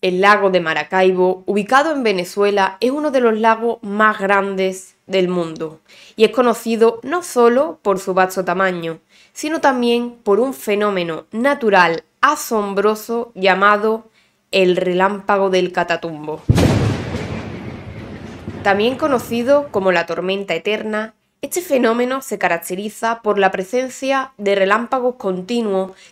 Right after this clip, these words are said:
que iluminan el cielo nocturno casi todas las noches. En este espectáculo de luces, los rayos pueden caer hasta veintiocho veces por minuto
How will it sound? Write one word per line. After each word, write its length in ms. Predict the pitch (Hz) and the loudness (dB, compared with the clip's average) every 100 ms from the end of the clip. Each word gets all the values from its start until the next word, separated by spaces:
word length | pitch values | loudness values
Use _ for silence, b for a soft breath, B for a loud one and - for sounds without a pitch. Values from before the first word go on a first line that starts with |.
| - | 0
que 80 | |
iluminan 360 | 240 233 277 320 | 4 4 2 0
el 160 | 254 190 | -2 -2
cielo 360 | - 247 254 | 2 4 6
nocturno 760 | 233 196 - 240 202 180 160 156 _ _ _ | 2 -2 -2 -2 0 -2 -4 -8 _ _ _
casi 340 | - 202 - 196 | 0 2 0 -2
todas 360 | 214 202 180 | 2 4 2
las 140 | 165 156 | 0 -6
noches. 500 | 156 156 - 147 - _ _ - | -6 -10 -12 -16 -20 _ _ -2
En 140 | 190 | 0
este 220 | 202 196 | 2 0
espectáculo 580 | 196 202 190 202 196 180 | -4 -6 -4 -2 2 2
de 100 | 170 | 2
luces, 500 | 185 220 - 240 240 _ _ _ - | -2 -4 -4 -4 -4 _ _ _ 2
los 180 | 214 | 4
rayos 640 | 214 233 269 277 302 302 - _ | 6 6 4 2 -6 -10 -20 _
pueden 380 | 240 269 311 247 | 6 6 4 0
caer 400 | 220 226 277 - | 2 4 2 2
hasta 340 | 214 208 208 | 0 0 -2
veintiocho 960 | 185 196 190 185 214 233 254 - 269 285 _ | 2 2 0 -2 4 4 4 -4 -8 -10 _
veces 420 | 190 208 202 208 | 0 0 0 -4
por 220 | 196 196 | -6 -6
minuto 540 | 190 185 180 175 160 | -2 -2 -2 -6 -10